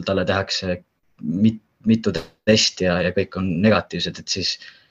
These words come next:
siis see on olümpiakomitee otsustada, et kas, kas ta võib võistelda, aga, aga ma siiski arvan, et, et kui seal on nagu oht teistele edasi kanda seda viirust, et siis see ei ole ka nagu teiste sportlaste suhtes päris aus, et nemad siis nagu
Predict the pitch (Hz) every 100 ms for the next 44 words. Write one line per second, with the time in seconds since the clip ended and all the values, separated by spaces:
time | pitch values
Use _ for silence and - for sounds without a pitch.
0 | _ _ _ _ - - 98 - 101 101
1 | 110 113 - 107 110 107 - 113 95 -
2 | 98 92 87 92 - - 95 - 104 104
3 | 85 110 - 82 85 85 82 76 - _
4 | _ _ _ _ _ _ - 87 92 95
5 | 92 104 - 104 98 90 92 - _ _
6 | _ _ _ _ - 113 120 113 113 110
7 | 107 107 110 117 - - _ - 101 123
8 | 117 107 107 110 104 110 110 92 98 98
9 | 113 98 90 85 - 85 - 98 98 92
10 | 92 92 90 107 98 - - 90 - 87
11 | - 85 90 - 90 85 - - _ _
12 | _ _ _ - 104 98 90 101 90 90
13 | - 107 98 - 87 92 90